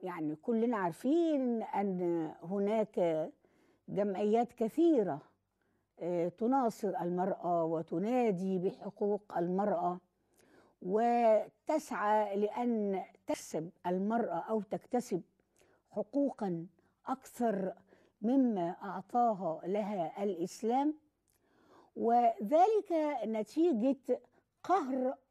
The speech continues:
أو سوء معاملة بعض الأزواج لبعض الزوجات. ودائما نقول أننا يجب أن نفرق بين التشريع الإلهي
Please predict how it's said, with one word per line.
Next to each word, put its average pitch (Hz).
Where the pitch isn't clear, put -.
أو 190
سوء 311
معاملة 240
بعض 202
الأزواج 208
لبعض 190
الزوجات. 165
ودائما 359
نقول 349
أننا 254
يجب 269
أن 185
نفرق 180
بين 240
التشريع 285
الإلهي 214